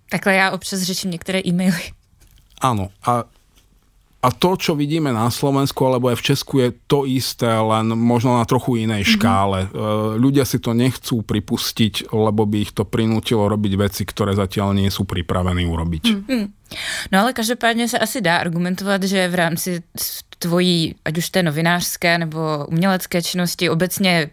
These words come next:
Speaker 1: máš tendenci předpovídat spíš ten negativní vývoj událostí, proto ti možná říkáš, že jsi fatalista. Dokáže tě ještě v téhleté fázi něco překvapit?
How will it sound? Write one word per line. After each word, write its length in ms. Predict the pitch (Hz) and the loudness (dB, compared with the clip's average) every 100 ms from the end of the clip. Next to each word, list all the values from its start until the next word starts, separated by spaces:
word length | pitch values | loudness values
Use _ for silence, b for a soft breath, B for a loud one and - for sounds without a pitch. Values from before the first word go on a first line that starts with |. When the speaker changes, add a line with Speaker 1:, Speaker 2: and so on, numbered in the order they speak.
| - | -6
Speaker 1:
máš 220 | 156 160 | -4 -4
tendenci 420 | - 180 175 175 202 | -2 0 0 -2 -2
předpovídat 600 | - - 185 170 180 185 | -2 -2 -4 0 0 -2
spíš 200 | - - | -8 -4
ten 140 | 185 | 0
negativní 540 | 170 180 175 175 185 170 | 2 0 -2 0 0 0
vývoj 260 | 165 175 | 0 0
událostí, 840 | 139 139 143 160 - - 190 247 262 B B B B | 0 0 0 -2 -4 -8 -8 -8 -12 B B B B
proto 280 | 175 170 165 | -2 0 0
ti 120 | 170 | -2
možná 280 | 165 151 165 | -2 0 0
říkáš, 360 | - - - - | 0 -2 -2 0
že 60 | |
jsi 100 | 180 | -2
fatalista. 760 | 170 160 156 156 - 151 160 196 B B B B - | -2 -2 0 0 -2 -2 -2 -4 B B B B -2
Dokáže 400 | 180 208 214 240 | 0 2 0 -2
tě 120 | 247 | -2
ještě 240 | 233 - | -2 -4
v 40 | 226 | -2
téhleté 320 | 208 208 226 | 0 2 0
fázi 240 | 208 190 | 0 0
něco 200 | 196 180 202 | -2 -2 -6
překvapit? 600 | 175 - 160 214 - | -6 -2 -2 -2 -6